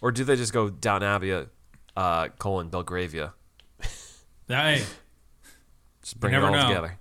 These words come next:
Speaker 2: Doctor Thorne
Speaker 1: Yeah.
Speaker 2: comes to Downton Abbey. Just all the fellows of it all.
Speaker 1: Absolutely.
Speaker 2: So let's get into Belgravia season one episode, or se-, season two, but The Next Chapter season one, whatever you wanna call this.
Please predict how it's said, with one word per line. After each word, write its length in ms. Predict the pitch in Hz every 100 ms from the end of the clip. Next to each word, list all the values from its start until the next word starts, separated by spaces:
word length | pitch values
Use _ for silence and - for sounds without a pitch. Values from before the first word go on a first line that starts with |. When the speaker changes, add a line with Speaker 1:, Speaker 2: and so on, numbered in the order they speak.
| -
Speaker 2:
Doctor 280 | 143 - 139
Thorne 380 | 165 160 160 160
Speaker 1:
Yeah. 60 |
Speaker 2:
comes 320 | - 151 143
to 60 | 147
Downton 280 | 135 139 139
Abbey. 360 | 123 110 110 104 _ -
Just 120 | 127
all 220 | 151 139 139
the 80 |
fellows 420 | 135 139 120 110 117
of 80 |
it 80 | 113
all. 380 | 110 107 101 - _ _ _ -
Speaker 1:
Absolutely. 520 | 80 - 69 73 71 92 - _ - - - - - - _ - -
Speaker 2:
So 160 | - 135
let's 160 | 196
get 160 | 196 180
into 640 | 160 135 147 139 131 131 135 - _ - _ - - - - - - - - - - -
Belgravia 560 | 147 127 160 185 156 151
season 260 | 170 143
one 140 | 139 131
episode, 360 | - 127 131
or 40 | 139
se-, 240 | 175 147
season 280 | 117 180 147
two, 400 | 127 247 170 117 - - _
but 140 | 143 127
The 80 |
Next 260 | 139 220 -
Chapter 300 | 180 147 123
season 280 | - 143 120
one, 220 | 117 110 131
whatever 240 | 147 143
you 80 | 139
wanna 160 | 127
call 260 | 123 131 123
this. 200 | 117 127